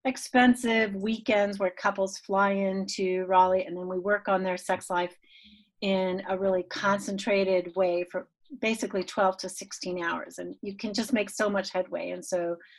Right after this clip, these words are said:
certainly that has been a, a huge fun opportunity. The media has paid attention.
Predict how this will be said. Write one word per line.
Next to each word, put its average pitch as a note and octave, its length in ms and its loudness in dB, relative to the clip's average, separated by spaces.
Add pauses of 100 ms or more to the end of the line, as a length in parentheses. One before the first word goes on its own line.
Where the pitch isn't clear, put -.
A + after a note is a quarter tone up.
(480)
certainly F#3 580 -2
that G3+ 240 2 (520)
has F#3+ 300 -4
been F#3 440 0
a, F3+ 80 -6 (180)
a F3 120 -8 (400)
huge A3+ 560 2
fun A#3 360 6
opportunity. F3+ 880 -4 (1500)
The A3+ 120 2
media A#3 380 6
has A3+ 240 2
paid G#3+ 200 2
attention. G3+ 760 -4